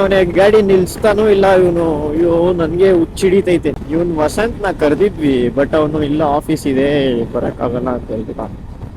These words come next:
ಅವನು ಬಂದಿದ್ರೆ ಒಂಥರ ಚೆನ್ನಾಗಿದ್ದಿರೋದು. ಅವ್ನು ಬಂದ್ರೆ ನಮ್ಗೆ ಹೆಂಗಂದ್ರೆ ಒಂಥರ ಎಂಟರ್ಟೈನ್ಮೆಂಟ್, ಅವನು ಫುಲ್ ಎಂಜಾಯ್ಮೆಂಟ್ ಅವನಿದ್ರೆ. ಫುಟ್ಬಾಲ್ ಅಂತೂ ಫೋಟೋಸ್ ಹಿಡ್ದಿದ್ ಹಿಡ್ದಿದ್ದು, ವಿಡಿಯೋಸ್ ಹಿಡ್ದಿದ್ ಹಿಡ್ದಿದ್ದೆ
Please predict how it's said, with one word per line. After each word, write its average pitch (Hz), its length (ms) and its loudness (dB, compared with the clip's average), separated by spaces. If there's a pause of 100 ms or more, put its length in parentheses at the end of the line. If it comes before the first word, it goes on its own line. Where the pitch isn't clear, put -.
(140)
ಅವನು 196 300 2
ಬಂದಿದ್ರೆ 165 420 2 (120)
ಒಂಥರ 131 260 -2
ಚೆನ್ನಾಗಿದ್ದಿರೋದು. 123 800 -4 (840)
ಅವ್ನು 175 160 0
ಬಂದ್ರೆ 202 360 2
ನಮ್ಗೆ 220 240 2
ಹೆಂಗಂದ್ರೆ 226 420 4 (280)
ಒಂಥರ 175 240 2 (180)
ಎಂಟರ್ಟೈನ್ಮೆಂಟ್, 185 680 2
ಅವನು 127 200 -4 (1000)
ಫುಲ್ 190 300 0
ಎಂಜಾಯ್ಮೆಂಟ್ 160 580 2
ಅವನಿದ್ರೆ. 131 360 -4
ಫುಟ್ಬಾಲ್ - 640 0
ಅಂತೂ 165 340 2 (560)
ಫೋಟೋಸ್ 160 400 0
ಹಿಡ್ದಿದ್ 160 400 2
ಹಿಡ್ದಿದ್ದು, 175 340 4 (160)
ವಿಡಿಯೋಸ್ 160 340 4
ಹಿಡ್ದಿದ್ 160 360 4
ಹಿಡ್ದಿದ್ದೆ 160 400 2